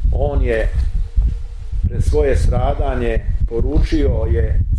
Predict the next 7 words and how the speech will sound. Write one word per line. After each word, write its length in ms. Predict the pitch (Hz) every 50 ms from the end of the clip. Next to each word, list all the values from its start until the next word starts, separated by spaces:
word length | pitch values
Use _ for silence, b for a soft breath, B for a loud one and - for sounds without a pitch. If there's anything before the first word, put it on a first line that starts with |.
| -
svojim 340 | - 131 139 135 135 123 117 -
sveštenicima, 1040 | - - 127 131 127 - - - 123 113 - 107 104 - - - 107 - 92 - - - - - - - - - - - - - - - - - - - - - - - -
koga 300 | - 113 113 117 117 113
su 180 | - - 135
ga 180 | 110 113 110 107 101 101
verno 400 | 120 131 135 123 - - 104 98 - -
pratili, 600 | - 107 101 98 98 - - - - - -